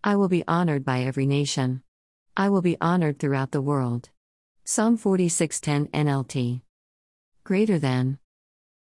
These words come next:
Greater than, for God is not the author of confusion but of peace, as in all the churches of the saints. First Corinthians fourteen thirty-three. N K J V.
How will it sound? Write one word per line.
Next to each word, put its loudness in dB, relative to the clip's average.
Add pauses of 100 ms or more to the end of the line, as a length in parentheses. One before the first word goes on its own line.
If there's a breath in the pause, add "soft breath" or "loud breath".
(140)
Greater 2
than, 0
for -2
God 0
is -2
not 2
the -2
author 0
of -4
confusion 0
but -2
of -4
peace, -4 (200)
as 0
in 4
all 2
the 0
churches -2
of -4
the -2
saints. -4 (540)
First -2
Corinthians 0
fourteen 0
thirty-three. -2 (520)
N 2
K 0
J 0
V. 0